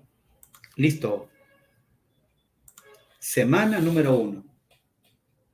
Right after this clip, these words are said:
¿Qué temas tenemos para hoy día? Teoría de la historia y el proceso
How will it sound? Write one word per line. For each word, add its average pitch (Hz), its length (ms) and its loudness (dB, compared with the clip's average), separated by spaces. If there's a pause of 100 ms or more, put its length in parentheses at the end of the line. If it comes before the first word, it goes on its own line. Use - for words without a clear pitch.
(2250)
¿Qué 185 100 0
temas 190 240 2
tenemos 131 280 4
para 120 160 0
hoy 117 60 0
día? 156 420 2 (1120)
Teoría 123 320 2
de 151 60 6
la 165 80 2
historia 196 640 2 (1600)
y 208 160 4
el 196 140 6
proceso 160 840 2